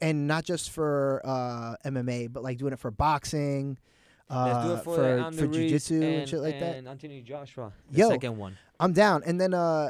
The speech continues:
Speaker 1: I don't know if you listened to the last episode, my boy Ronnie Love, amateur boxer, great guy. He wants to learn more, like, you know, more martial arts as well. Like,
Speaker 2: He wants
Speaker 1: learn
Speaker 2: to
Speaker 1: a little
Speaker 2: jump
Speaker 1: bit
Speaker 2: into a little
Speaker 1: jujitsu.
Speaker 2: bit M M A? Come
Speaker 1: Uh,
Speaker 2: through, bro.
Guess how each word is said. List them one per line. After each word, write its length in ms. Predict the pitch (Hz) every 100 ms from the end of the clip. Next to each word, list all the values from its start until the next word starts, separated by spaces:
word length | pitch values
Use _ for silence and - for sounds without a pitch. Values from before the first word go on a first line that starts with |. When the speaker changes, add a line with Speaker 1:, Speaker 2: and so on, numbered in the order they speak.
| -
Speaker 1:
I 40 | 165
don't 60 |
know 60 | 202
if 80 | 175
you 80 | 185
listened 200 | 170 165
to 40 |
the 60 | 143
last 260 | 147 156
episode, 500 | 139 127 143 123 120
my 140 | 123 131
boy 140 | 135
Ronnie 320 | 127 139 143
Love, 500 | 139 135 117 - - - -
amateur 320 | 139 139 143
boxer, 560 | 131 120 - 127 120 - _ _ -
great 220 | 135 156 135
guy. 260 | 135 123 - - - _
He 300 | - 240 254
wants 300 | 208 185 -
to 100 | 160
learn 540 | 139 143 143 135 131 - 92 -
more, 640 | 135 127 127 127 123 120 -
like, 180 | 127 - _ _ _ -
you 80 | 139
know, 200 | - 135 _ _ -
more 280 | 170 143 139
martial 260 | 131 123 131
arts 180 | 120 127
as 40 |
well. 180 | 131 123
Like, 120 | 120
Speaker 2:
He 140 | 131 131
wants 160 | 135
Speaker 1:
learn 100 | 139
Speaker 2:
to 60 | 135
Speaker 1:
a 20 |
little 20 |
Speaker 2:
jump 60 | 143
Speaker 1:
bit 180 | 135 123
Speaker 2:
into 40 | 131
a 20 |
little 140 | 139 123 143
Speaker 1:
jujitsu. 80 | 135
Speaker 2:
bit 40 |
M 80 | 123
M 60 | 123
A? 120 | 139 - - - -
Come 100 | 165
Speaker 1:
Uh, 380 | 185 180 180 175
Speaker 2:
through, 60 |
bro. 120 | 123